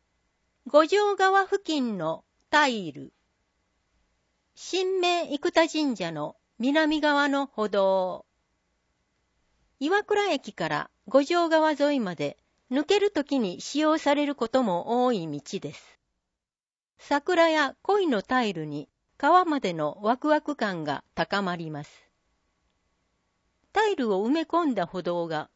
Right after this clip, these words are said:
奥まで続いている写真があります。両脇は低い石垣の上に緑の木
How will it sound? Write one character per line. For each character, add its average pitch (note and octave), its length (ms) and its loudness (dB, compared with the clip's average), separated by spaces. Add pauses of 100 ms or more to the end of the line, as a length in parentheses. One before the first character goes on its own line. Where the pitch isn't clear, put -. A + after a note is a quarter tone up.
奥 - 220 -2
ま A#3+ 160 2
で E3 100 -6
続 A3 300 -8
い A3+ 100 -6
て G#3+ 140 -4
い G#3 100 -4
る G3+ 100 -6
写 F3+ 160 -10
真 F3+ 300 -10
が E3 120 -4
あ D3+ 60 -4
り C#3+ 140 -10
ま C3+ 140 -8
す。 - 180 -20 (1120)
両 D#4+ 240 0
脇 D4 280 0
は B3+ 240 2 (260)
低 F#4+ 320 0
い G3 160 -4
石 A3 200 -8
垣 A#3+ 260 -4
の G3+ 220 -4
上 F#3+ 180 -4
に E3 240 -10 (300)
緑 E4 380 0
の F#3 140 -4
木 D4+ 180 -4